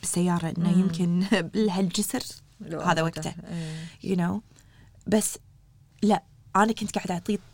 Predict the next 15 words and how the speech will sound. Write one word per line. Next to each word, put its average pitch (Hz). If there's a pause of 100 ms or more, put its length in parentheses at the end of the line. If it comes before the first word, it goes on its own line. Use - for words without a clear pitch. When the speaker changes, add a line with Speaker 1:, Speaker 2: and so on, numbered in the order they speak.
(100)
Speaker 1:
طاقتي 220
كله، 208
Speaker 2:
مم. -
Speaker 1:
طاقتي 170
كله 180 (400)
حق 185
شغلي، 185 (300)
عشان 190 (500)
هذا 196
وظيفتي. 202 (340)
Speaker 2:
مم. 180
Speaker 1:
فعشان 190
أدفع 233
حق -
سيارتي، -